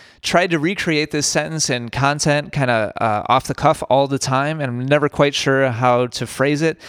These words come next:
This person who submitted this question phrased it perfectly. "An opponent of mine keeps beating me, and he's not a better player in the least."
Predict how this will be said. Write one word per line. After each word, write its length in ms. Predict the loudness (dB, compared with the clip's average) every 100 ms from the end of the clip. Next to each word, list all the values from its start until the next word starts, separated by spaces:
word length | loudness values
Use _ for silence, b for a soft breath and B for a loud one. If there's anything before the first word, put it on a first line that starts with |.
| B B B
This 300 | 2 2 0
person 640 | 2 2 2 -2 -2 -6 -10 B B
who 120 | 0 0
submitted 420 | 2 2 2 2
this 160 | 0
question 640 | 2 2 2 -2 -4 -4 -10 _ b b
phrased 420 | 0 2 2 0
it 240 | -2 -4 -6
perfectly. 800 | 0 0 0 -6 -4 -4 -4 -12 b b b
"An 140 | 0
opponent 500 | 0 2 2 2 2
of 160 | 0 0
mine 340 | 2 0 -2
keeps 460 | -4 -4 -2 -2 -2
beating 440 | -2 -2 0 -2
me, 300 | -2 -6 -6 -12 B B B B
and 160 | -2
he's 280 | 0 -2 -2
not 460 | -2 2 2 0 0
a 80 | 0
better 520 | 2 2 2 2 0
player 800 | -2 -6 0 2 2 2 0 -2 -8 B B B B _ _ -16 -4
in 300 | 0 0 0
the 120 | 0
least." 680 | 0 -2 -4 -6 -6 -8